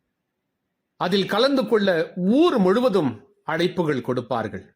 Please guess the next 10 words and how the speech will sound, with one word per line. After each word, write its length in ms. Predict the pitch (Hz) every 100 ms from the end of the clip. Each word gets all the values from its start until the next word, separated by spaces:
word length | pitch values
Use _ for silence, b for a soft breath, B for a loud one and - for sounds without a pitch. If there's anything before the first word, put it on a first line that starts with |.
| _ _ _ _ _ _ _ _ _ _ _ _
இந்த 240 | 185 202 170
திருமணத்தில் 580 | 208 254 254 214 190 151
கலந்து 320 | 170 226 240
கொள்ள 200 | 214 185
முடியாதவர்கள் 760 | 147 143 170 175 165 151 131 104 - _ _ _ -
திருமண 320 | 208 262 202
வீட்டார் 460 | 151 139 143 131 107 - -
அவர்களை 460 | 147 156 143 127 107 - _ _ -
அவமதித்ததாக 840 | 151 214 202 185 - 143 135 139 110 98 _ _ -
நினைப்பார்கள். 680 | 113 127 127 123 104 95